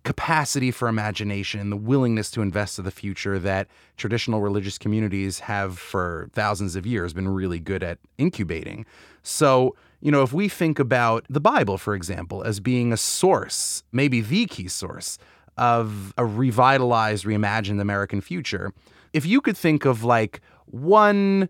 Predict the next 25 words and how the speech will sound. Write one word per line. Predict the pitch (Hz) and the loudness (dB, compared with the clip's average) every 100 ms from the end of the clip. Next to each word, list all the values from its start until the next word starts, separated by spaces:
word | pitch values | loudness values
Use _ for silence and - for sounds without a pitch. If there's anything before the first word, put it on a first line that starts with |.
| - | -4
verse | 123 135 220 226 208 185 147 - | -12 2 8 8 8 6 2 -4
or | 139 139 139 | -2 0 0
character | - - 190 180 156 - 143 131 123 120 | -2 0 4 4 4 0 2 4 2 2
or | 123 120 | 2 2
thing | 120 - 196 185 165 | 0 2 4 6 6
in | 156 | 6
the | 147 | 4
Bible | 131 135 135 127 123 | 2 2 2 4 4
that | 117 117 | 2 0
you | 123 156 | 0 2
wish | 147 185 147 - | 6 6 6 -2
kind | - - 131 | -4 0 0
of | 113 | 2
more | 127 127 | 4 4
people | 127 131 110 | 4 0 0
would | 104 101 | 0 2
know | 107 98 | 2 2
about | 90 90 82 | 0 -4 -4
as | - 120 104 | 0 0 0
we | 120 | -2
think | 113 - 175 | -2 2 2
about | 143 120 117 117 | 4 2 2 0
these | 113 | -6
future | - 107 104 | -4 -6 -4
conversations, | 104 98 92 - 90 - - - | -2 -2 -2 -6 -10 -12 -14 -16